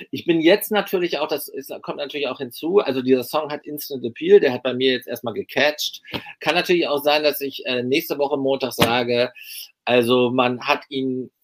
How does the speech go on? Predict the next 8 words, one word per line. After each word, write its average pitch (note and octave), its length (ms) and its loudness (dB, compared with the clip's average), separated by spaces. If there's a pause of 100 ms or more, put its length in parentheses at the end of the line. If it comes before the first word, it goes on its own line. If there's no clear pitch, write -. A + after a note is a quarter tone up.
(280)
schneller C3 800 2 (100)
leid, B2+ 600 0
als A#2 280 -2
es A#2 120 -12
einem G#2+ 240 -8
lieb C#3+ 240 -6
ist, C3+ 400 -2
aber A2 480 -2